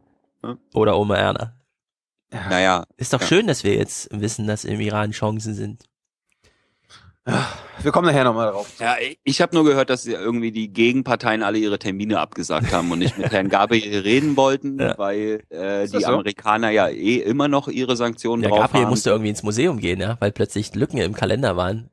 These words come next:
Speaker 2: nachdem irgendwelche
Speaker 1: Ja.
Speaker 2: Typen ihm abgesagt haben.
Speaker 1: Ja, ja, weil aus iranischer Sicht ist es so, dass das deutsche Engagement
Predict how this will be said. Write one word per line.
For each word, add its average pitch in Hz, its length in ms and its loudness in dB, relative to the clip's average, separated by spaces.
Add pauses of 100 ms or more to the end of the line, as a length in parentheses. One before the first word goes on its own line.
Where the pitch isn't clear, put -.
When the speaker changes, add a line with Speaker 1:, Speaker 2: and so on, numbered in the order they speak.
(120)
Speaker 2:
nachdem 104 360 -2
irgendwelche 107 640 0 (460)
Speaker 1:
Ja. 143 200 2 (340)
Speaker 2:
Typen 120 260 -8
ihm 110 140 -4
abgesagt 104 500 -6
haben. 107 240 -12 (500)
Speaker 1:
Ja, 110 100 -2
ja, 110 180 4
weil 117 240 0 (200)
aus 113 220 -8
iranischer 123 580 0
Sicht 139 240 -2
ist 127 120 -4
es 123 120 -6
so, 123 140 -2
dass 120 240 -2 (100)
das 113 220 0
deutsche 117 340 4
Engagement 117 960 0